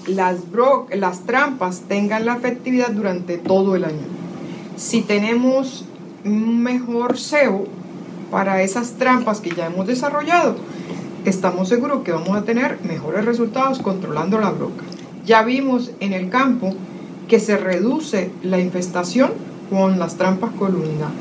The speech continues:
También tenemos que en la época donde hay más compuestos aromáticos, eh, que se, que salen del café, es donde más infestación hay. Entonces, si nosotros seguimos trabajando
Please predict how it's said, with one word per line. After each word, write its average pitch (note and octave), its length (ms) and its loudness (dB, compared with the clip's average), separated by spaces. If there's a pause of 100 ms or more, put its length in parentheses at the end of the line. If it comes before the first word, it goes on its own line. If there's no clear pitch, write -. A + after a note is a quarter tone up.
(440)
También G3+ 320 2
tenemos C4 640 2
que G3+ 280 0
en G3 80 -2
la F#3 140 2
época B3+ 380 0
donde G#3 420 0
hay A3+ 500 0 (360)
más A#3+ 400 4
compuestos B3+ 880 0
aromáticos, A#3+ 880 0 (140)
eh, F#3+ 600 2 (160)
que G#3+ 80 -2
se, F#3+ 400 0
que G#3 120 -2
salen A#3 360 2
del A3+ 280 0
café, D#4+ 360 -2 (300)
es G#3 100 2
donde G3 300 2
más A3+ 300 4
infestación F#3+ 640 -4 (160)
hay. E3+ 240 -2 (480)
Entonces, G#3+ 720 4 (300)
si A#3+ 320 2
nosotros A#3 540 0
seguimos B3 460 0
trabajando A3+ 760 0